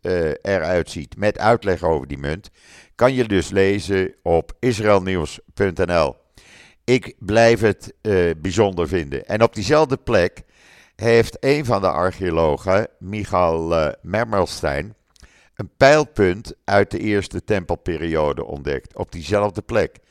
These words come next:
Die laat ze ook zien. Er zit een foto van in het artikel. Ik blijf het toch bijzonder vinden. Ik vind het jammer dat we nu niet naar die, eh, eh, plek toe, eh, kunnen, normaal kan je altijd wel even langsrijden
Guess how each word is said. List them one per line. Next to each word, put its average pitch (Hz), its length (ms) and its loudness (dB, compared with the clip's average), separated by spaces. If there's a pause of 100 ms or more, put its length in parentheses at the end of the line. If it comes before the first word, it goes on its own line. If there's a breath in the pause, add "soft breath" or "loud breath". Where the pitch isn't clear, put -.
(360 soft breath)
Die 104 120 -4
laat 110 200 2
ze - 100 0
ook 85 120 0
zien. 117 260 -6
Er 120 100 -6
zit 95 160 -6
een 82 60 -4
foto 104 380 0
van 98 240 -4
in 92 200 -8
het 87 140 -4
artikel. 80 540 -6
Ik 80 280 -10
blijf 101 380 -6
het 95 280 -4
toch 82 240 -2
bijzonder 78 580 -6
vinden. 71 320 -8 (460 soft breath)
Ik - 80 -20
vind 107 140 -6
het 92 100 -6
jammer 104 300 2
dat 92 160 2
we 92 100 -2
nu 95 160 -6
niet 87 260 -10
naar 82 200 -2
die, 78 380 -4
eh, - 1200 -8
eh, 69 100 -10 (120)
plek 90 240 -4
toe, 82 460 -6
eh, 69 360 -8
kunnen, 78 360 -2 (640 soft breath)
normaal 87 220 2
kan 87 160 0
je 85 80 2
altijd 80 280 0
wel 85 160 0
even 82 400 0
langsrijden 80 920 -2